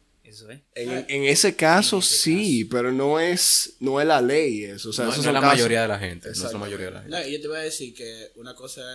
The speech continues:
Speaker 4: es saludable y otra cosa es para rebajar, por ejemplo, que eso es lo que hace la mayoría de las personas. O sea, la, la gente come para rebajar más que para estar saludable. El que está saludable ya es el que está bien.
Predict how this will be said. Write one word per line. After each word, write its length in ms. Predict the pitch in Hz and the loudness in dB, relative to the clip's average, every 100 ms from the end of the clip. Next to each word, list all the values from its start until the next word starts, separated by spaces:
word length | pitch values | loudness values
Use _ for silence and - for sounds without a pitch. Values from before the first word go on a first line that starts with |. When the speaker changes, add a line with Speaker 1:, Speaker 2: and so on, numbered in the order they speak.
| 123 123 120 | -16 -18 -16
Speaker 4:
es 100 | 120 | -16
saludable 540 | 117 113 120 107 104 | -16 -16 -16 -16 -18
y 40 | |
otra 220 | 107 107 104 | -20 -20 -20
cosa 320 | 110 107 107 | -20 -20 -20
es 40 | 104 | -20
para 160 | 107 | -20
rebajar, 340 | 107 95 113 110 | -20 -20 -20 -20
por 140 | 101 | -20
ejemplo, 340 | 104 107 98 98 | -20 -20 _ -20
que 80 | 113 | -16
eso 140 | 120 180 | -12 -12
es 40 | |
lo 80 | 135 | -12
que 60 | |
hace 160 | 131 139 | -14 -16
la 100 | 117 | -16
mayoría 320 | 117 117 113 | -18 -18 -16
de 80 | 113 | -16
las 120 | 107 | -18
personas. 480 | 107 104 131 131 98 _ _ _ _ | -18 -18 -16 -18 -20 _ _ _ _
O 120 | 123 | -20
sea, 160 | 131 117 | -18 -16
la, 340 | 113 110 107 | -16 -16 -20
la 160 | 104 113 | -20 -20
gente 220 | 113 120 | -18 -16
come 240 | 135 131 | -16 -18
para 200 | 127 113 | -18 -20
rebajar 320 | 110 104 117 | -18 -18 -18
más 160 | 107 107 | -18 -20
que 100 | 110 | -20
para 140 | - 101 | -20 -20
estar 140 | 107 | -20
saludable. 500 | 107 95 92 107 95 | -20 -20 -20 -20 -20
El 60 | 98 | -20
que 80 | |
está 120 | 95 104 | -20 -20
saludable 400 | 120 123 147 156 | -20 -18 -18 -16
ya 60 | |
es 20 | |
el 60 | 151 | -18
que 60 | 151 | -16
está 160 | 117 | -18
bien. 220 | 110 104 | -18 -20